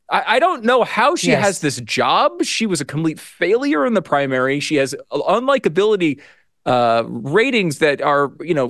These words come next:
Speaker 1: that borderline, like, dead fish on the sidewalk. Nobody seems to like, uh, uh, Kam-, Kamala Harris i-, at all. And, you know, you're right. She probably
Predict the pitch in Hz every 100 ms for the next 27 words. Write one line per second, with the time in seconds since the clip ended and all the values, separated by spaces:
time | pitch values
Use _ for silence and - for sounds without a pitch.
0 | - 139 - _ _ _ _ _ - 190
1 | 220 202 175 160 139 117 123 113 120 175
2 | 202 165 - 214 - 185 156 220 240 131
3 | 123 117 - 151 233 294 285 269 220 -
4 | 247 240 226 208 - - - 196 196 196
5 | - 156 143 139 - - 151 147 160 -
6 | - 190 185 160 180 160 - _ _ _
7 | _ - 160 147 151 175 240 120 120 -
8 | 156 156 151 - 98 143 143 131 120 143
9 | 185 190 254 - - 226 - - 170 190
10 | 208 214 226